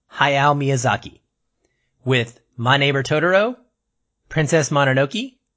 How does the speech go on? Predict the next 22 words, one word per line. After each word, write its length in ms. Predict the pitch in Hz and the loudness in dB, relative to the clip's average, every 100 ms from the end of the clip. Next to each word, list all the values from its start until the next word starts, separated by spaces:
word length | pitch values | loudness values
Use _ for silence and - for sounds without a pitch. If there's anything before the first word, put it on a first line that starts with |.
| _ _ _ _ | _ _ _ _
Kiki's 380 | - 170 165 143 | -8 -2 0 0
Delivery 340 | 131 131 139 | 2 2 0
Service, 540 | 139 147 143 196 - - _ _ _ - | 0 0 0 -2 -8 -20 _ _ _ -8
and 160 | 131 120 | -4 0
Howl's 240 | 110 104 | 0 0
Moving 240 | 131 143 | -2 -2
Castle. 380 | 151 202 - - _ _ _ _ _ _ _ _ - | -6 -8 -10 -18 _ _ _ _ _ _ _ _ -4
Against 540 | 131 123 165 208 - _ _ - | -2 0 -2 -4 -14 _ _ -6
Kathryn 340 | 95 92 123 | -6 -4 -4
Bigelow, 420 | 208 - - - _ _ _ - | -2 -4 -8 -14 _ _ _ -12
the 80 | 107 | -8
number 140 | 113 | -6
ten 200 | 127 214 | -4 -4
seed, 320 | 208 90 - _ _ _ _ _ | -4 -10 -14 _ _ _ _ _
with 160 | 117 - | -8 -4
The 80 | 113 | -2
Hurt 180 | 185 | 0
Locker, 500 | 190 156 165 147 160 _ _ _ _ - | 4 2 2 -2 -2 _ _ _ _ -14
the 80 | 107 | -10
aforementioned 500 | 104 107 98 101 92 | -4 -4 -4 -6 -6
Point 200 | 101 90 | -6 -2
Break, 340 | 110 160 - | 0 0 -4